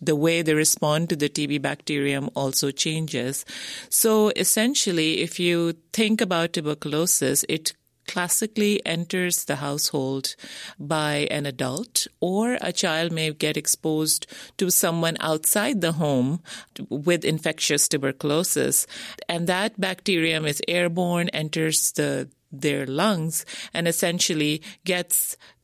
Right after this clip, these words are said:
a m-, majority of the children would, would just contain the infection and, uh,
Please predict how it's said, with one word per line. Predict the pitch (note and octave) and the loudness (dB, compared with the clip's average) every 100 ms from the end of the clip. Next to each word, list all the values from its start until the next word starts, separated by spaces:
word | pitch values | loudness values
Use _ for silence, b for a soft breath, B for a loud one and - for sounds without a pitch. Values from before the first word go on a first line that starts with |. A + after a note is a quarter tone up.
| - | -8
a | - | -4
m-, | E3+ E3 E3+ F3 | -2 0 0 2
majority | E3+ E3+ G#3+ A#3 B3 | 0 2 2 2 2
of | G3+ | 2
the | F3 | 0
children | - E3+ D#3 D#3+ | 0 0 0 -2
would, | D#3 D#3 | -4 -6
would | - D#3 D#3 | 0 0 2
just | - - E3+ D#3+ - | -2 -2 -2 0 0
contain | - D#3+ - D#3 D#3 F3 | -2 -4 -2 -2 0 2
the | G3+ | 4
infection | G#3 G#3 G#3+ - - A#3+ B3+ | 2 2 -2 -2 2 2 2
and, | - E3+ E3 - | 0 -2 -4 -2
uh, | D3+ D3+ | 0 0